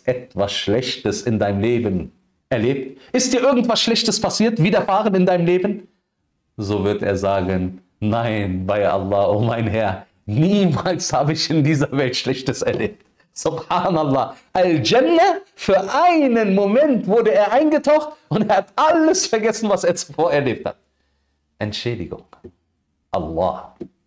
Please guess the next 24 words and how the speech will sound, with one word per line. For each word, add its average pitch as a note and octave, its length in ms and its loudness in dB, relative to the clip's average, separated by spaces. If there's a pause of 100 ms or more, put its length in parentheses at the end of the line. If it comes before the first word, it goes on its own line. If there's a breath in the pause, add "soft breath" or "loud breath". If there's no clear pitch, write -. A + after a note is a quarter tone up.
(1120 soft breath)
Derjenige, G#2 800 0 (1600)
der G#2+ 140 0
der G#2 200 -2
Großzügigste G2+ 1000 -4
ist - 240 -6
beim D2+ 240 -6
Belohnen. - 380 -8 (1200)
Was - 240 -2
denkt B2+ 300 -2
ihr G2 80 0
dann, E2+ 320 -4 (340)
wenn G#2 220 0
er G#2+ 60 2
nur G#2+ 260 0
einen A2 460 0
Moment, G#2 720 -4
klitzekleinen D4+ 800 0
Moment D3 480 0 (360)
in C3+ 120 0
Al-Jannah, B2 580 0
ins A#2+ 220 -2
Paradies B2 520 0
eingetaucht B2 540 -2
wurde? A2 340 -2